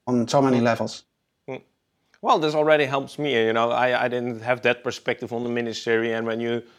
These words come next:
Speaker 1: Mm-hmm.
Speaker 2: talk about, uh, this on a, like, a, a decade, decade scale level, then
Speaker 1: Mm-hmm.
Speaker 2: it becomes much, uh, easier for
Speaker 1: Mm-hmm.
Speaker 2: people to join in and help to, m-, m-, help to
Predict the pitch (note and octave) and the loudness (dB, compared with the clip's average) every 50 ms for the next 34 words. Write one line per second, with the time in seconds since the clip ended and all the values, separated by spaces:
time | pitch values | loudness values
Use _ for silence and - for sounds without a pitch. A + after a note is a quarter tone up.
0 | _ - A#2+ A2 A#2 A#2+ D3 D3 D3 - C#3 B2+ B2+ B2+ B2+ B2 B2 C#3+ C3 A#2+ | _ -2 2 4 6 6 6 6 6 4 2 6 6 8 6 6 4 0 0 0
1 | A#2+ A#2+ B2 B2 A#2+ - A#2 A2+ A#2 A#2 A2+ A2+ A#2 A2+ A2+ - A#2 A2 A2 A2 | 2 2 0 -2 -2 -2 -4 -4 -4 -2 -2 -2 -2 -2 -2 -2 -4 -2 -2 -4
2 | G#2+ A2 - A2+ G#2+ G2+ G2+ - _ _ _ _ _ _ _ _ _ _ - G#2+ | -4 -6 -10 -12 -14 -16 -18 -20 _ _ _ _ _ _ _ _ _ _ -18 -16
3 | G#2+ A2+ G#2+ - D#3+ E3+ E3 D#3+ C#3 B2+ A#2 - - - _ _ _ - C#3+ D3 | -16 -8 -2 0 0 0 2 0 -2 -2 -4 -6 -12 -20 _ _ _ -6 -2 -2
4 | D#3 - C3+ C3 - - - - D3 C3+ B2+ C3 B2+ C3 C3 B2+ B2 A#2+ A#2 A#2+ | -2 -2 -4 -8 -8 -8 -6 -2 0 0 2 4 4 2 4 4 2 2 2 2
5 | B2 B2+ A#2 A#2+ A#2+ A#2 A#2+ - C3 B2 B2 A#2+ - - B2+ C3 C3 B2+ - - | 2 4 4 4 4 2 0 -2 -2 -4 -4 -6 -4 -2 0 0 0 -2 -6 -14
6 | - - _ _ _ _ _ _ _ _ _ _ - A2+ A2+ A#2 A#2 - - D#3+ | -16 -18 _ _ _ _ _ _ _ _ _ _ -6 -2 -2 -2 -2 -2 -6 -8
7 | D#3+ D3+ - C3+ B2+ B2 A#2+ - - B2+ A#2+ A2+ A#2+ A#2+ C3 B2 - B2+ B2 A2+ | -8 -6 -2 0 0 0 0 0 -2 0 0 2 2 2 0 0 -2 -4 -2 2
8 | C3+ C3 B2+ C3 C3+ C3 C3 C3+ C3 B2 A#2+ B2+ C3+ C3+ C3 - C3+ B2+ B2+ B2+ | 4 4 4 4 2 0 0 0 -2 -2 0 0 0 0 0 0 0 0 2 2
9 | B2+ B2+ B2 A#2+ B2 _ _ _ _ _ _ _ - - - - A#2 G#2 D#2+ B1 | 2 0 -2 -4 -8 _ _ _ _ _ _ _ -20 -18 -16 -14 -14 -14 -14 -14
10 | - - - - - C3+ C#3 - - C#3+ C#3 C#3 C3+ C3 C3 B2+ - | -16 -20 -12 -6 -4 -4 -4 -2 -2 0 0 0 0 -2 -4 -8 -12